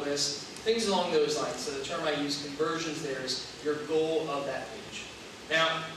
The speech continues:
there's a lot of studies on conversions and site speed. A couple of them is that Walmart found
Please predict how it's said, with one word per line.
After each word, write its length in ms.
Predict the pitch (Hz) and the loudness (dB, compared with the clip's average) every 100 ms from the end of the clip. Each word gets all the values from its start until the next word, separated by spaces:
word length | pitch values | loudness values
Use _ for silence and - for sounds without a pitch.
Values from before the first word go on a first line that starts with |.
| 160 | -4
there's 240 | 175 170 | -2 2
a 40 | |
lot 160 | 185 208 | 4 4
of 60 | - | 4
studies 520 | - 180 175 175 - | 4 6 4 2 2
on 260 | 147 147 147 | 2 2 -2
conversions 760 | 147 156 160 160 156 - - | -2 0 2 0 -4 -6 -6
and 80 | 135 | -4
site 240 | - 226 | -2 -2
speed. 320 | - - - - - - - - - - - - | -2 -6 -8 -10 -12 -12 -14 -14 -14 -14 -12 -4
A 40 | |
couple 220 | 240 247 | 0 4
of 120 | 214 165 | 4 6
them 160 | 160 | 4
is 120 | 151 147 | 4 2
that 100 | 135 | 0
Walmart 360 | 147 - - - | 2 2 2 0
found 340 | - 147 - | 0 0 0